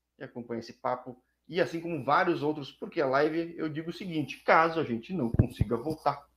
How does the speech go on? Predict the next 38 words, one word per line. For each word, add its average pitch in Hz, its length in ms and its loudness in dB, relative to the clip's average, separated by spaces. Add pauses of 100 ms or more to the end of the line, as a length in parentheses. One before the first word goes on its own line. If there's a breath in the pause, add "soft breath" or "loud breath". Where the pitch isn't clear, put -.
(480)
imediatamente, 135 1040 2 (960)
a 381 140 6
gente 196 180 4
tenta 135 220 4
de 139 80 4
novo 139 160 6
outro 123 240 2
dia, 110 160 0
não 117 120 4
tem 120 120 0
nenhum 120 220 4
problema. 117 500 2 (240)
É - 100 0
um 147 60 4
pouco 139 300 6
desse 123 200 0
impacto 117 560 0 (760)
do - 120 12
ao 135 140 0
vivo 131 240 -10
que 131 80 -6
tem 120 160 -4
no 123 80 0
canal. 120 340 2 (840)
Quando 120 160 -12 (100)
cai 131 200 -6
chuva, - 500 -14
tem 120 100 -14
problema 117 380 -6
de 113 80 -6
internet, 110 720 -4
tudo, 123 160 -8
a 120 40 -4
gente 117 120 -10
sempre 123 180 -6
dá 123 120 -2
um 120 60 0
jeitinho. 117 540 -4